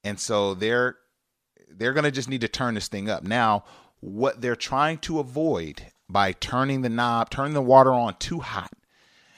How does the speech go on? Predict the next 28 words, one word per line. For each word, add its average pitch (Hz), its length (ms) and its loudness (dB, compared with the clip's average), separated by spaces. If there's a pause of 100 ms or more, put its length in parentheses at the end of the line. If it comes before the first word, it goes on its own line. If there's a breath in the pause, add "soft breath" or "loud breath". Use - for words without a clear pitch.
(160 soft breath)
is 104 600 -2 (840)
a 90 180 -4
recession, 82 680 -8 (120)
right? 80 320 -12
A, - 40 -18
a, 78 800 -14 (540 soft breath)
a, 73 40 -14
a 73 100 -14
just 80 320 -8
flat, 110 440 4 (300)
flat 117 360 6
out, 107 300 2 (220)
out 95 160 2
and 101 100 -10
out 90 180 -8
recession. - 440 -12 (720 soft breath)
Now, 147 240 4
many 156 320 -4
people 120 220 -2
say, 123 160 0
"Well, 120 200 -2
we're, 120 200 -2
we're 123 260 -4
in 127 240 -4
a 110 140 0
recession 107 520 -2
now 110 300 0
anyway." 87 540 -6